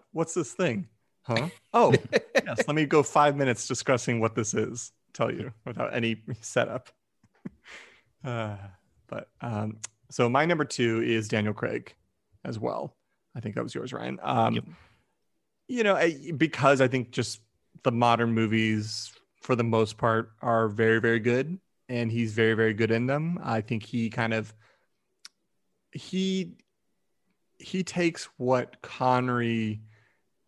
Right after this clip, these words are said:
Speaker 1: was, which was kinda like soldier Bond, like a big brutish, you know, just kind of big guy, but I think is, just
Speaker 2: It's
Speaker 1: has
Speaker 2: like the
Speaker 1: that
Speaker 2: English bulldog,
Speaker 1: English
Speaker 2: not the English
Speaker 1: bulldog, but
Speaker 2: gentleman, you know?
Speaker 1: uh, but he has the softer side, and I think he's had the,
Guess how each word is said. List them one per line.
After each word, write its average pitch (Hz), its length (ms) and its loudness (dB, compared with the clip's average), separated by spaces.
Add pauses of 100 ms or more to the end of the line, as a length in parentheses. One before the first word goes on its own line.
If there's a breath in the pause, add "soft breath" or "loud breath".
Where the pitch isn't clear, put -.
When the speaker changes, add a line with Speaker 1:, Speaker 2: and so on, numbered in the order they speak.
(180)
Speaker 1:
was, 113 360 2
which 117 140 -4
was 113 120 -4
kinda 127 200 -4
like 120 160 -2
soldier 117 540 0
Bond, 127 480 -2
like 110 140 -4
a 113 100 -2
big 113 360 0
brutish, 117 600 0 (580 soft breath)
you 135 120 -2
know, 107 380 0
just 120 180 -10
kind 123 180 -2
of 104 280 -4 (240)
big 113 220 0
guy, 123 580 0 (360 soft breath)
but 127 140 2
I 127 140 2
think 123 200 0
is, 120 180 0
just 143 140 -12
Speaker 2:
It's 127 100 -4
Speaker 1:
has 120 240 0
Speaker 2:
like 147 120 4
the 117 80 2
Speaker 1:
that 110 100 6
Speaker 2:
English 143 360 4
bulldog, 107 640 2 (260)
Speaker 1:
English 160 240 4
Speaker 2:
not 117 100 0
the 147 80 6
English 147 180 6
Speaker 1:
bulldog, 117 100 4
but 104 40 -8
Speaker 2:
gentleman, 95 440 0 (540)
you 107 80 -2
know? 98 100 0
Speaker 1:
uh, 156 60 -2
but 135 260 0
he 131 220 0
has 135 320 2
the 127 80 -2
softer 135 380 0
side, - 360 -8
and 127 100 -6
I 120 60 -2
think 120 140 -2
he's 123 140 0
had 117 460 -2
the, 117 120 -10